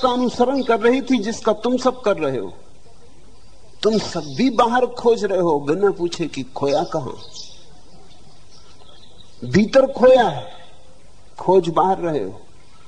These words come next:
और कारण जो मैंने बताया वही तुम्हारा, क्योंकि आंखों की रोशनी बाहर पड़ती, आंखें बाहर देखती, बाहर सब साफ सुथरा है, भीतर बड़ा गहन अंधकार है।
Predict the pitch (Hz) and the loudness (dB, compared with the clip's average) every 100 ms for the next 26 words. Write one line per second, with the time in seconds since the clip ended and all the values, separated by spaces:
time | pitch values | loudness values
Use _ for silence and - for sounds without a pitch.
0 | - 90 123 - 156 147 175 165 143 135 | -8 -2 -2 -2 0 2 4 2 2 4
1 | 147 151 123 120 117 110 110 110 110 110 | 4 2 0 -2 -2 -4 -4 -4 -4 -4
2 | 104 113 92 85 - - - 156 135 - | -4 -4 -4 -6 -10 -16 -8 -4 -2 -4
3 | - 131 131 143 135 123 113 117 - 120 | -2 -4 -2 -4 -4 -2 -2 -2 -2 -2
4 | 98 104 107 - 101 - - - - - | -2 -4 -8 -8 -8 -10 -14 -14 -14 -16
5 | - - - - - - - 135 - 139 | -16 -16 -16 -16 -16 -8 -6 -4 0 0
6 | 98 95 107 101 95 98 - - - - | 2 -2 -4 -6 -6 -6 -10 -14 -14 -16
7 | - - - 988 988 - - - - - | -16 -16 -16 -16 -16 -16 -16 -16 -16 -18
8 | - - - 110 127 147 - 160 - 139 | -16 -14 -2 0 2 0 -2 -6 -6 -6
9 | 135 - 156 170 165 151 - - - 104 | -6 -4 -4 -2 -2 -4 -14 -16 -12 0
10 | 147 170 170 151 185 190 156 170 185 180 | 0 0 -2 0 0 0 0 2 2 2
11 | 170 190 202 180 135 | 0 0 -2 -4 -8